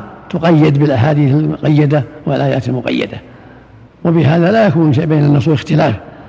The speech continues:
بل يفسر بعضها بعضا ويدل بعضها على بعض. فالواجب على المؤمن أن يحذر السيئات وأن يحذر جميع المعاصي وأن يستقيم على توحيد الله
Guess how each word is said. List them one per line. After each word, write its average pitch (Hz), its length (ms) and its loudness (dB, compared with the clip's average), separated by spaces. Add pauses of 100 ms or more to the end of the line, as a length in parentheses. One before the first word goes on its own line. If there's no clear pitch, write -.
(440)
بل 151 120 0
يفسر 147 380 0
بعضها 143 400 0
بعضا 165 420 -2
ويدل 202 440 0
بعضها 180 320 0
على 147 140 -2
بعض. - 220 -8 (560)
فالواجب 180 440 4
على 175 160 2
المؤمن 185 480 2
أن 175 100 2
يحذر 147 300 2
السيئات 139 540 -2 (680)
وأن 160 180 0
يحذر 160 360 2
جميع 165 300 0
المعاصي 151 560 -4 (400)
وأن 175 160 2
يستقيم 190 460 2
على 175 200 2
توحيد 151 360 2
الله 156 360 2